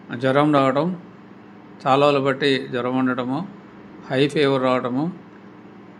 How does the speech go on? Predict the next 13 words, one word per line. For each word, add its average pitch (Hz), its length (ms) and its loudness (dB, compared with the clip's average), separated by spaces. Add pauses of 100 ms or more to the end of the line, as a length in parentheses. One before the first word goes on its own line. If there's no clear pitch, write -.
(180)
వాంతులు, 135 480 -2
నిస్సత్తువగా 131 600 0
ఉండడం, 127 320 0
నీరసంగా 123 520 -2
ఉండటం, 123 480 -6 (840)
ఉమ్, 120 280 -6
తర్వాత 127 680 0
వాపులు 151 380 2
రావడం 135 300 2
కూడా 127 140 0
జరుగుతుంది. 110 560 -6 (1040)
చాలామంది 160 420 4
అక్కడ 143 520 2